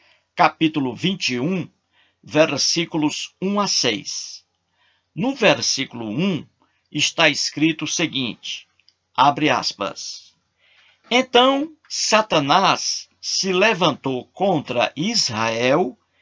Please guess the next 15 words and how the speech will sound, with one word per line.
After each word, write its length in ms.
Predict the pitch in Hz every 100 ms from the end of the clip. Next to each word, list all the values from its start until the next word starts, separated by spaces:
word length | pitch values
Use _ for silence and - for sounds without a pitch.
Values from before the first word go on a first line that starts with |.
| _ _ _ -
e 200 | 190 208
incitou 680 | 285 - - 151 - 143 139
a 100 | 131
Davi 680 | 110 110 101 143 196 151 - _ _ _
a 120 | - 139
levantar 560 | 147 160 180 170 147
o 80 | 170
censo 520 | - 135 123 - 139
de 160 | - 127
Israel. 680 | 127 117 160 160 127 98 - _
Fecha 420 | _ 135 135 165 127
aspas. 600 | - - - - - - - - _ _ _ _ _
Percebeu 680 | - 269 - 147 107 202 170
a 60 | 127
contradição? 800 | 127 120 117 98 - 190 127